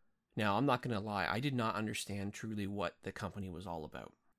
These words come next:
But I applied anyways, and the reason I applied is that they said they wanted a video as opposed to a resume. They wanted a video to highlight why I thought I'd be the best fit for their position. While I didn't fully get it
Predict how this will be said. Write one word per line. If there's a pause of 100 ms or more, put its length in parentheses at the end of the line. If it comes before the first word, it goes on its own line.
(1800)
But
I
applied
anyways,
and
the
reason
I
applied
is
that
they
said
they
wanted
a
video (480)
as
opposed
to
a
resume. (1400)
They
wanted
a
video (640)
to
highlight
why
I
thought
I'd
be
the
best
fit
for
their
position.
While
I
didn't
fully
get
it